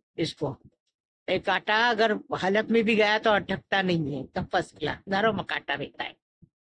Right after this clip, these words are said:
उसका। हाँ? अभी देखो, ऐसा काटे, ये देखो, एकदम first class बनाए। साफ करने का बताए,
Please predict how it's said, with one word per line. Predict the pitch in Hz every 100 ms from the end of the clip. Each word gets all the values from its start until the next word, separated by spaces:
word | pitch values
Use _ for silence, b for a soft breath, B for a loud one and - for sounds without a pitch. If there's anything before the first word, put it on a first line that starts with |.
| _
उसका। | 151 - 123 - -
हाँ? | 277 - _ _ - - 185
अभी | 185 196
देखो, | 180 - 180
ऐसा | 180 208
काटे, | - 185 160 240 320 _ _ _ _ _ _
ये | 170
देखो, | - - - - _ _ _ _ _ _ _ _ _ -
एकदम | 196 190 196 190
first | - 180 -
class | 175 170 160 - _
बनाए। | 190 190 202 202 - _ _ _ _ _ -
साफ | 190 -
करने | 208 196 196
का | 196
बताए, | 170 170 202 220